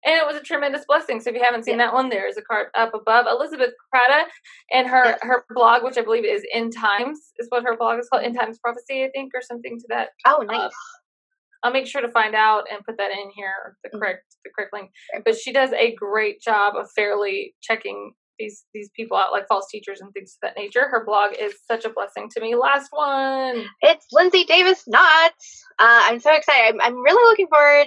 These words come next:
Speaker 2: to, like, whatever, um, her and, and Zach are gonna be doing in the future. Um, I'm really excited. And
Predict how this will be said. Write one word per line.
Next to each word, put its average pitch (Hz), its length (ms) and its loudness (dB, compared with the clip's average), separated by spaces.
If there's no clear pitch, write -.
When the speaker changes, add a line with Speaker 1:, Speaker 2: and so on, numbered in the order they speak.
Speaker 2:
to, 240 60 -8
like, 226 180 0
whatever, 233 440 4
um, 202 560 2
her 233 200 6
and, 214 220 -4
and 196 220 -6
Zach 208 260 2
are 208 120 -14
gonna 202 160 -8
be 202 100 -4
doing 208 300 0
in 208 80 -4
the - 120 -6
future. 220 560 0
Um, 202 560 2
I'm 220 80 -2
really 233 200 2
excited. 185 440 -4
And 269 280 2